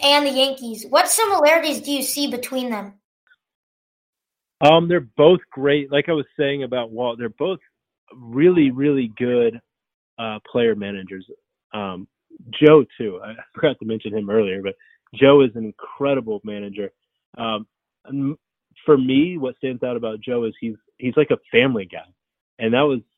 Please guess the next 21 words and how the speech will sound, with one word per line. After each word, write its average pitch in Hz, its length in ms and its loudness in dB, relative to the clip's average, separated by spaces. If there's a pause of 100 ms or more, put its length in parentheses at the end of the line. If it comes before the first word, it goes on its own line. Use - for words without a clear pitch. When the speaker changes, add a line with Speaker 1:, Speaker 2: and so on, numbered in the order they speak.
(180)
Speaker 2:
one 127 140 -8
of 127 60 -4
the 117 60 -2
greatest 120 460 -4
things 113 240 -4 (100)
for 107 100 -8
me. 104 280 -4 (260)
I'm 135 300 2 (580)
very 180 300 4
good, 131 340 -2
I 113 80 -4
think, 120 200 -12
at 107 140 -14
keeping 127 200 -6
myself 110 480 -6
in 104 160 -4
line, 107 420 -4 (500)
uh, 104 280 -6
doing 120 260 0
my 104 160 -2
work. 101 440 -4